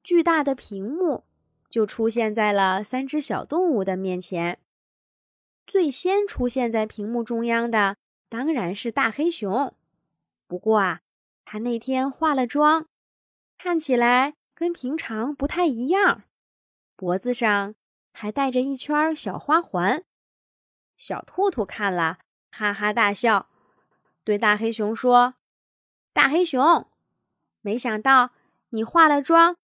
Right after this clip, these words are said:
还挺上相的。”大黑熊不好意思地挠挠头说：“小兔兔，你认真看节目。”这时候，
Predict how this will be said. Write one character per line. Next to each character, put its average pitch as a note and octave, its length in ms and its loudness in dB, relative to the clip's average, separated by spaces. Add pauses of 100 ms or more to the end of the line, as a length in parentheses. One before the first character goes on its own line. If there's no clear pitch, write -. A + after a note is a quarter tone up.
(140)
还 - 180 -2
挺 A#3 220 -2
上 D#4+ 220 4
相 G4+ 180 2 (220)
的。” F#3 160 0 (1160)
大 D4+ 180 2
黑 G4 240 2
熊 A3+ 400 0
不 C#4+ 160 -2
好 F3+ 200 -4
意 G#3 200 2
思 G#3+ 180 -6
地 G3 140 0
挠 F#3 180 0
挠 G3 160 0
头 G3 260 -2
说 A3 420 4 (600)
：“小 F3+ 240 0
兔 D#4+ 200 -2
兔， B3+ 320 6 (420)
你 - 160 -14
认 D4 180 4
真 E4 160 2
看 E4+ 240 2
节 E3+ 300 0
目。” D4+ 320 4 (1500)
这 E4 240 4
时 B3 220 2
候， A#3+ 540 6